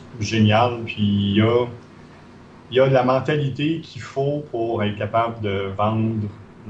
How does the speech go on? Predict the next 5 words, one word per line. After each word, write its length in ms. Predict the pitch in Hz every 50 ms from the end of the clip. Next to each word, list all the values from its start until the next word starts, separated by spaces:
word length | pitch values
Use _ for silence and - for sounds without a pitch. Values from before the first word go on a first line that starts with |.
| 101 98 92 - -
ce 200 | - - - 110
type 440 | 98 - - - - - 127 127 - - -
de 100 | - 110
produit-là. 720 | 107 - - - 113 107 101 95 101 101 101 101 95 101 104 127 - - - - - - - - - - - - - -
Euh, 680 | 110 104 104 101 101 101 98 95 95 95 98 98 95